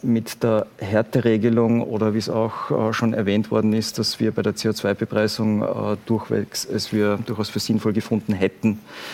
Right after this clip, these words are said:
wenn sie später eingesetzt hätte, beziehungsweise wenn jetzt keine weiteren Steigerungen kommen in einem Umfeld, wo wir ohnehin schon hohe Preissteigerungen haben.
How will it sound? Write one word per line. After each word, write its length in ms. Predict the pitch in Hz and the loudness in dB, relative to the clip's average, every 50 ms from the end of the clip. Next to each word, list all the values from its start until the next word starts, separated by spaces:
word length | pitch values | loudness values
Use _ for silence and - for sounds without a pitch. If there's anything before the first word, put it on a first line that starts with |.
| - - - | -10 -4 0
wenn 140 | 104 104 | 0 2
sie 100 | 95 113 | 2 0
später 380 | 107 - - 98 101 - - 95 | 0 0 0 0 0 2 2 2
eingesetzt 640 | 87 101 107 117 113 - - 104 92 - - - - - | 2 2 2 2 2 0 -2 -2 -2 -4 -8 -14 -14 -10
hätte, 380 | - 95 107 104 101 - 117 104 | -4 -2 0 0 0 0 -2 -2
beziehungsweise 640 | - 107 - - 113 104 110 - 110 104 101 104 | 0 -2 -2 0 0 0 0 0 -2 0 0 0
wenn 120 | 98 104 101 | 2 2 0
jetzt 180 | 101 98 - | 0 -2 -4
keine 200 | - 104 107 98 | -2 -2 -2 0
weiteren 340 | 95 98 - - - 101 98 | 0 0 -2 -2 -4 -4 -4
Steigerungen 520 | - - 90 90 95 98 104 107 104 101 - | -2 -2 0 0 0 0 0 0 0 0 -2
kommen 440 | - - 101 95 101 107 107 104 - | -4 -4 -2 0 2 2 0 0 0
in 100 | - 101 | -2 0
einem 220 | 104 98 98 101 - | 0 0 0 0 0
Umfeld, 400 | - 101 101 - 104 98 90 - | -2 -2 -2 -2 -2 -2 -2 -2
wo 100 | 104 98 | -2 -2
wir 160 | 98 98 98 | -2 -2 -2
ohnehin 260 | 95 98 92 92 95 | -2 -2 -2 -2 -4
schon 200 | - - 98 85 | -4 -4 -4 -2
hohe 100 | 90 92 | -4 -4
Preissteigerungen 760 | - - - - - - - - - 50 50 50 - - - | -4 -4 -6 -6 -6 -6 -6 -4 -4 -4 -4 -6 -6 -8 -8
haben. 180 | - - - | -8 -10 -10